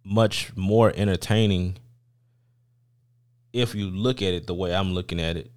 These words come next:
it could actually be. Because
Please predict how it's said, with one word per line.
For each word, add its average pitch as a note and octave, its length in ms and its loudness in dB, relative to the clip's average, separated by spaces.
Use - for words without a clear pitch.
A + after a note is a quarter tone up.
it F#2+ 180 -10
could D#2 160 -10
actually G2+ 400 -2
be. F2 440 -4
Because G2+ 720 0